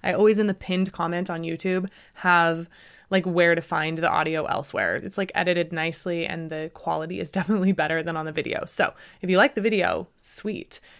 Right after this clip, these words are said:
If you don't, then there are other options. And make sure you go follow How to Vegan Podcast on Instagram. Take little screenshots, share this podcast, tell your people. Let's get the word out there. Like I said, that ripple effect is super, super real.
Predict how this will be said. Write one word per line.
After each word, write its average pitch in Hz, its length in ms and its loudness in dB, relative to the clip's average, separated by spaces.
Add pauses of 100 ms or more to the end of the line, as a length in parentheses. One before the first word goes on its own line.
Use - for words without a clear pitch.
If 185 120 -4
you 185 80 0
don't, 170 500 -2 (120)
then 175 240 -4
there 175 180 -2
are 170 100 -2
other 160 240 -4
options. - 560 -8 (960)
And 233 120 6
make 233 120 4
sure 262 120 0
you 247 100 2
go 208 140 4
follow 208 240 4
How 196 120 0
to 190 60 2
Vegan 180 280 -4
Podcast 247 680 -2
on 180 200 -4
Instagram. 233 760 0 (220)
Take 220 200 0
little 180 160 -2
screenshots, 220 800 0
share 240 300 -2
this 240 140 -2
podcast, 208 600 -4 (240)
tell 240 220 -6
your 233 160 -2
people. 208 540 -4 (240)
Let's 202 100 -8
get 233 160 -2
the 233 80 -2
word 208 220 0
out 190 180 -2
there. 180 400 -4 (640)
Like 196 120 -2
I 196 60 0
said, - 280 -4
that - 100 -6
ripple 202 300 0
effect 196 340 -4
is 185 160 -4
super, - 280 -6
super - 320 -8
real. - 320 -6